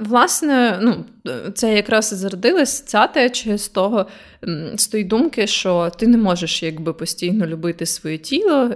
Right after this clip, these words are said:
і, ну, типу, не обов'язково тобі вважати, що твоє тіло гарне. М,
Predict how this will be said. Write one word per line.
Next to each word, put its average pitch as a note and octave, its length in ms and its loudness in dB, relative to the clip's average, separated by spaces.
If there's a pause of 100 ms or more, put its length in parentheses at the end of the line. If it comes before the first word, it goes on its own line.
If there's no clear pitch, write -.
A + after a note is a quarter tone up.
і, G3 280 2 (340)
ну, F#3+ 320 0 (1160)
типу, A3+ 240 0
не A3+ 180 4
обов'язково A3 680 -2
тобі A3+ 280 -4
вважати, G#3+ 680 2
що G#3 400 2 (500)
твоє G3 680 2 (420)
тіло G3 380 2
гарне. G#3 680 2 (800)
М, C3+ 220 -6